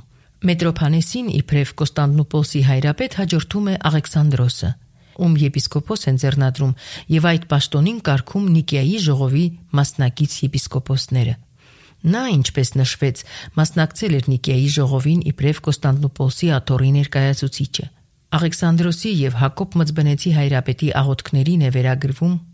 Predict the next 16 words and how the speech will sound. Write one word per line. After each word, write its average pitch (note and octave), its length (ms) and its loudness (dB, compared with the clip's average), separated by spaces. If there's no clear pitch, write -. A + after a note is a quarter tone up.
Արիոս D#3+ 480 2
Հերիդիկոսապետի D3+ 1040 0
հանկարծական D3+ 800 0
և C3+ 180 2
չարաչար B2+ 580 0
մահը։ A#2+ 380 0
Արիոսը, F3 600 0
ով C#3 220 -2
ուսուցանում D3+ 600 0
էր, C#3 140 2
թե - 180 -2
Տեր D3+ 260 0
Հիսուսն C#3 480 0
ընդամենը C3 500 4
մարդ E3 340 2
է B2 100 0